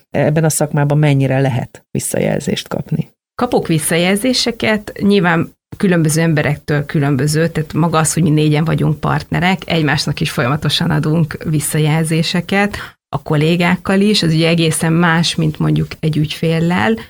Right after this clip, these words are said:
Speaker 2: Ott nyilván a, a munka elismerése az, hogy érezzük azt, hogy levesszük a válláról a terhet, hogy könnyítünk azon a nyomáson, ami rajta van,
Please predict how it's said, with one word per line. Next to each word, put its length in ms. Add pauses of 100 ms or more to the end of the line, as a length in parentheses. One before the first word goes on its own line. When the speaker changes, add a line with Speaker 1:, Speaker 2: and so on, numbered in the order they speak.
(260)
Speaker 2:
Ott 140
nyilván 400
a, 240
a 100
munka 360
elismerése 960
az, 180
hogy 400 (100)
érezzük 560
azt, 260
hogy 420 (200)
levesszük 460
a 80
válláról 460
a 160
terhet, 580
hogy 320
könnyítünk 720
azon 240
a 60
nyomáson, 720 (180)
ami 180
rajta 400
van, 380